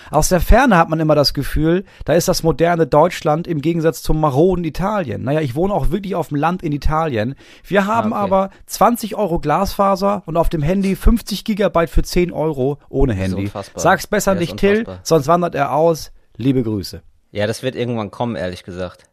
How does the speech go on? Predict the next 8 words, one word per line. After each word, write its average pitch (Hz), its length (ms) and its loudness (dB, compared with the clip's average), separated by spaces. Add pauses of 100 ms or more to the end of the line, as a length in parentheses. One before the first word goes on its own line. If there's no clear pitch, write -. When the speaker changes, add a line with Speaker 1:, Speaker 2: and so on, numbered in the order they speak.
(120)
Speaker 2:
Also, 117 360 0
wenn 139 140 0
ich - 100 -8
da 185 140 2
mit 160 140 -4 (500)
Glasfasergeschwindigkeit 123 720 -4
unterwegs 131 480 -4
bin, 131 180 -8